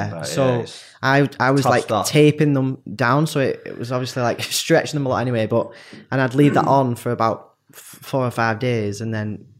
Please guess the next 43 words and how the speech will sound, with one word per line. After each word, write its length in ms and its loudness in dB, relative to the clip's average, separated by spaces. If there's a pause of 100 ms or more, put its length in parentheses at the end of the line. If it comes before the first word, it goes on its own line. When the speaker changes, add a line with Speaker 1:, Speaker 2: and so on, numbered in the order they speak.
(160)
Speaker 2:
I 80 -4
would 160 -2
be 80 -8
covered 360 -6
in, 80 -4
like, 160 -6
blisters 380 -6
and 120 -6
burns 320 -6
from 160 -10
taking 320 -10
it 80 -10
off 380 -4
and 120 -8
then 140 -8
putting 180 -10
it 80 -12
back 220 -16
on, 300 -6
and 180 -10 (840)
it 80 -2
was 140 -2
really 300 6
un-, 120 4
like, 360 -2
and 100 2
you 100 2
could, 180 -10
or 120 0
you 120 0
could 160 -4
wear 140 -2
a 20 -4
binder, 520 -2
which 160 -6
is, 120 -14
like, 160 -10
a 40 -10
really, 360 -6
really 220 -6
tight 340 -8 (140)
sports 440 -6
bra 320 -12